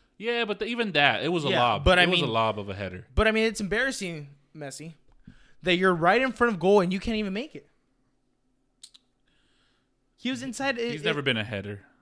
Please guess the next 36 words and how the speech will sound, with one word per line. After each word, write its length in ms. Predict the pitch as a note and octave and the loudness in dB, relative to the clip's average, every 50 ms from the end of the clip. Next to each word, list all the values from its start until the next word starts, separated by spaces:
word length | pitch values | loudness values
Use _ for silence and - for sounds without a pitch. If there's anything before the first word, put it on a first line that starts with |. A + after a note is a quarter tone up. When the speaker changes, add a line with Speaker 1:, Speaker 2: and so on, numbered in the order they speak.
| _ | _
Speaker 1:
So 260 | - - A2 G#2 G#2 G2+ _ _ | -18 -16 -14 -14 -16 -18 _ _
Speaker 2:
I 120 | E3 E3 | -6 -6
mean, 160 | F3 F3+ F3+ E3+ | -6 -6 -8 -10
but 200 | D#3+ E3+ D#3 - | -10 -12 -12 -12
still, 240 | - - G#3 F#3+ | -10 -8 -6 -6
you're, 220 | D#3+ D3 D#3 D#3+ E3 | -6 -6 -8 -10 -10
you're 240 | E3+ D#3 E3+ E3 D#3 | -8 -8 -8 -8 -8
in 220 | E3 F#3 G3+ G#3 | -8 -8 -8 -6
there, 240 | F3+ F3+ F3 E3 D3 | -6 -6 -6 -6 -8
like, 200 | C#3+ C#3 B2 - - - - - - | -10 -12 -14 -16 -20 -20 -20 -20 -18
push 280 | - - G3+ G#3 - - | -12 -10 -10 -10 -10 -10
the 80 | G3 F#3 | -10 -10
ball 320 | D#3 C#3+ F3 E3+ E3 D#3 | -6 -4 -4 -4 -4 -4
in, 200 | D#3+ F3 E3+ D3 | -6 -6 -8 -8
blow 280 | B2+ A2+ B2+ C3 D3+ F3+ | -12 -14 -12 -8 -4 -2
Speaker 1:
Sure, 100 | F#3+ F#3+ | -2 -2
Speaker 2:
it 80 | F3+ D#3 | -2 -2
in, 260 | E3 F3 E3+ C#3+ C3+ | -2 -4 -6 -6 -8
do 140 | C3 D#3 F#3+ | -8 -10 -8
Speaker 1:
sure. 200 | - - A2 G2+ | -8 -8 -8 -8
Speaker 2:
something 220 | G2 G2 E3 C#3 | -8 -8 -10 -12
with. 100 | B2+ C3 - - _ _ | -12 -14 -16 -20 _ _
But 300 | C#3+ F3+ G3+ F#3+ E3 C#3+ C3 | 0 2 2 2 2 0 -2
anyways, 600 | E3 F3 F3 D#3+ C#3+ C#3+ C#3 C#3+ C#3+ C#3+ - - - _ _ _ _ - | -4 -2 -2 -2 -2 -4 -4 -4 -4 -6 -10 -14 -20 _ _ _ _ -12
really 160 | C3 C3 B2+ | -10 -10 -10
quick, 300 | B2 - - C#3 B2+ - _ _ _ _ _ _ _ _ _ _ _ _ _ | -8 -8 -8 -8 -8 -10 _ _ _ _ _ _ _ _ _ _ _ _ _
Saudi 320 | - - - F3+ F3 F#3+ | -8 -2 0 2 2 2
Arabia 280 | F#3+ F3+ F3 F3+ F3 D#3+ | 2 2 2 2 2 2
played 160 | - F3 D3 | 0 -2 -2
a 40 | C#3+ | -2
great 180 | C3+ C#3+ C#3 | -4 -6 -6
game. 240 | B2+ B2+ C3 D#3 E3+ - _ _ _ _ _ _ _ _ _ _ _ _ _ _ _ _ _ _ _ _ _ _ _ _ _ _ _ _ _ _ _ _ _ _ _ | -6 -8 -8 -8 -10 -12 _ _ _ _ _ _ _ _ _ _ _ _ _ _ _ _ _ _ _ _ _ _ _ _ _ _ _ _ _ _ _ _ _ _ _
Counterattack 600 | - D#3 D#3 D3 D#3 D#3+ E3 D#3 F#3 F3 E3+ E3+ - | -6 -2 -2 0 0 0 -2 -2 -2 -4 -4 -4 -6
football, 340 | E3+ D#3+ D3+ F3+ F#3 F#3 - _ _ - | -8 -8 -8 -8 -10 -10 -12 _ _ -20
its 100 | - C#3+ | -20 -16
finest. 400 | - - C3+ C3 D3 E3 - - | -12 -10 -10 -10 -10 -12 -16 -18